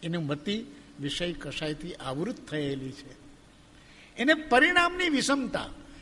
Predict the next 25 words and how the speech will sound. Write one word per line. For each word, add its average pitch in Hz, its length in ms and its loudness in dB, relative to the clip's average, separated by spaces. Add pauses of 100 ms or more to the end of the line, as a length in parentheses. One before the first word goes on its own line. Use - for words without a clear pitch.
(120)
એ 247 40 2
સાંભળશે 190 580 4
બધુંય, 196 340 4 (1000)
વાંચશે 190 460 0
બધું, 131 300 -6 (1160)
પણ 175 160 -2
એનું 175 240 -6
પરિણામમાં 185 580 -2
વિષમ 190 360 -2
પરિણામ 143 420 0
એનો 120 160 -8
આવશે, - 360 -14
સમ 202 140 -6
પરિણામ 180 420 -6
નહીં 147 240 -14
આવે. - 180 -20 (1080)
તેને 277 320 4
યોગ 294 460 6
અયોગ, 247 720 6
અને 240 180 0
યોગ 214 400 4
થયો 208 260 6
તોય 254 220 4
શું - 500 -6
અને 214 340 0